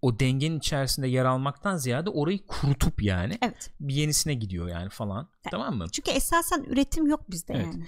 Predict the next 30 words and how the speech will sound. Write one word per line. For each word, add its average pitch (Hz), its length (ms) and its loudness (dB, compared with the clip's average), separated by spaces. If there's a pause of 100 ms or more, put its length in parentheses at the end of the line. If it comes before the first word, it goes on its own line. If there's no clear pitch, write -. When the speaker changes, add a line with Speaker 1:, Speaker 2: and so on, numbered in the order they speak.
(200)
Speaker 1:
Bir 170 100 2
tarafı 151 400 2
bu. 196 360 6 (160)
Bir 170 140 -8
tarafı 123 340 2
bu. 196 220 -2
Bir 226 60 6
yandan 196 480 4
da 175 40 2
işte 160 280 2
bizde 156 220 0
efendim, 147 380 0
e, 120 280 0
uzun 143 300 -2
süreli 135 300 -2
hafıza 123 380 0
falan 120 260 -2
oluştuğu 113 380 -2
ve 110 60 4
farkındalık 113 840 -2
oluştuğu 107 420 4
Speaker 2:
Hı 95 40 4
hı. 90 40 2
Speaker 1:
için, 90 420 2 (640)
e, 127 360 6
bu 190 40 4
farkındalıkla 165 760 2
birlikte 104 240 -2
kendimizi 147 460 2
çok - 400 0